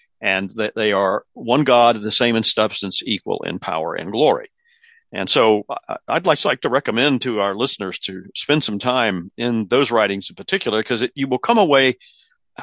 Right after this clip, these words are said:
however you may be tracking with what we're talking about here today, you will come away from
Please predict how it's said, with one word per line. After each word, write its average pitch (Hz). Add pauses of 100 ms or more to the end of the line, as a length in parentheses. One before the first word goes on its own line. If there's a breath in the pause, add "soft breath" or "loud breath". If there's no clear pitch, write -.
(100)
however 196
you 170
may 147
be 135
tracking 120
with 113
what 117
we're 120
talking 98
about 92
here 104
today, 80 (580 soft breath)
you 117
will 107
come 151
away 127
from 101